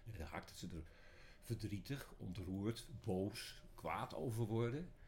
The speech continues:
Dat, ik denk dat dat het, dat, dat, dat het belangrijkste is. Niet of er nou zo heel veel mensen naar die film gaan en of het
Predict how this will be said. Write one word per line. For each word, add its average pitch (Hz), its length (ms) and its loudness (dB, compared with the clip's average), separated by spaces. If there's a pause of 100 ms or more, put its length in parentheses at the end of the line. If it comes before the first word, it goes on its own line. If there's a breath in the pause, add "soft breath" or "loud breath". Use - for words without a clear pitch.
(300 loud breath)
Dat, 160 300 2
ik 170 180 -6
denk 113 160 6
dat 110 200 -2
dat 160 160 2
het, - 340 -6
dat, 123 180 0
dat, 139 160 -4
dat 143 100 -4
het - 80 -10
belangrijkste 135 520 6
is. 87 100 0
Niet 143 240 6
of 139 160 4
er 147 80 4
nou 139 120 4
zo 131 100 6
heel 135 340 10
veel 120 160 8
mensen 135 360 6
naar 107 120 4
die 98 100 0
film 87 240 0
gaan 85 320 0
en 90 140 -2
of 98 160 -2
het 92 120 -4